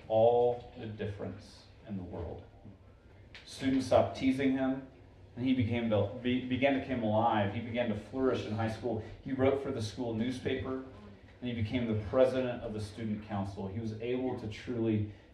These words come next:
be himself. He was accepted and welcomed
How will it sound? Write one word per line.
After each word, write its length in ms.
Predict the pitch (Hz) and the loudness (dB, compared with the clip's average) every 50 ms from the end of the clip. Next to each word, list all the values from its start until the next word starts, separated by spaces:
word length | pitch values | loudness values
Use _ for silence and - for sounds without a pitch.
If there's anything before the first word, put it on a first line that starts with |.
| - - 104 | -18 -14 -6
be 220 | 104 110 107 110 104 | 0 4 4 6 8
himself. 580 | 101 101 101 - - - - - - - 85 - - - - - - - - - - - - - - - - - - | 8 8 8 6 2 0 0 0 0 0 -2 -6 -10 -14 -18 -18 -20 -20 -20 -20 -20 -20 -20 -20 -20 -20 -18 -8 -4
He 120 | 131 139 | -2 0
was 180 | 143 139 117 117 | 0 0 -2 -2
accepted 800 | 113 110 - - - - 110 - - - 120 113 107 95 95 - - - - - - - - - | -4 -8 -10 -4 2 4 4 4 2 0 0 0 0 0 -2 -4 -10 -14 -16 -18 -18 -14 -6 -2
and 180 | 110 104 104 | 0 4 8
welcomed 600 | 107 113 110 107 104 104 104 98 92 92 90 87 | 10 10 10 10 8 6 2 0 -2 -2 -4 -8